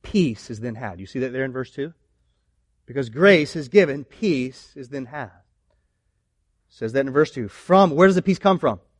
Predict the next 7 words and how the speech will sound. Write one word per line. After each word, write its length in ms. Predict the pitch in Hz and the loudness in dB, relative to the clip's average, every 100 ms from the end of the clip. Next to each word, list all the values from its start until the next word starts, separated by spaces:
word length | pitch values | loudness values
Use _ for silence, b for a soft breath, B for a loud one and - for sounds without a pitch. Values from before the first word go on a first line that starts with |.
| _ _ _ _ _ | _ _ _ _ _
Come 140 | - 107 | -14 -4
from 120 | 117 | 2
us? 200 | 233 - _ _ _ _ _ _ _ _ _ _ _ _ _ _ _ _ | 2 0 _ _ _ _ _ _ _ _ _ _ _ _ _ _ _ _
From 640 | _ - 175 151 110 113 110 | _ 0 4 4 2 -4 0
God 300 | 135 127 127 | 4 6 4
our 120 | 131 | 0
Father 440 | - 101 92 92 | -2 -4 -6 -14